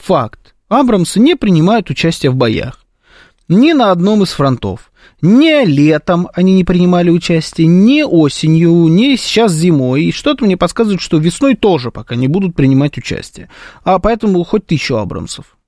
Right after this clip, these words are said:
Без разницы. Слушаю вас. Здравствуйте. Добрый вечер. Вы в эфире.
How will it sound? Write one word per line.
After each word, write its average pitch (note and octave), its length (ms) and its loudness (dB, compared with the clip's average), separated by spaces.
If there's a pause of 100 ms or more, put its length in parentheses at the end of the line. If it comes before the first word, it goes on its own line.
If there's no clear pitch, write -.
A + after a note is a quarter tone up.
(120)
Без D#3 200 2
разницы. C#3 480 -6 (380)
Слушаю G3+ 400 0
вас. D3 160 2
Здравствуйте. G#3 460 -2
Добрый F3+ 280 2
вечер. G3+ 240 -2
Вы C#3 140 -2
в B2+ 40 -4
эфире. C2+ 280 -6